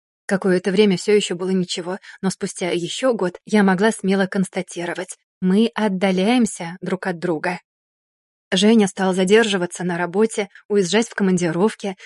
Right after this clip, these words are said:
расстояние между нами росло, я терпела. К Жене привязалась и к хорошей жизни тоже. Конечно, он в любом случае не оставил бы меня без копейки,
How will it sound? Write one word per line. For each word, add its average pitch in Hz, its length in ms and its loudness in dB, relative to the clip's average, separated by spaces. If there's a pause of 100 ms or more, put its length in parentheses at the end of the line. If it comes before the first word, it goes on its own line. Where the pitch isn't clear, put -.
(120)
расстояние 220 640 2
между 190 320 0
нами 165 240 -4
росло, 196 500 -4 (340)
я 214 160 -2
терпела. 175 460 -8 (400)
К 202 80 2
Жене 226 320 6
привязалась 196 760 -2
и 226 40 -2
к - 80 -6
хорошей 240 460 2
жизни 233 340 4
тоже. 180 460 -4 (340)
Конечно, 220 380 4
он 233 100 4
в 226 60 2
любом 226 260 4
случае 254 400 0
не 208 140 4
оставил 226 480 0
бы 180 160 0
меня 180 340 2
без 202 200 -4
копейки, 190 640 -6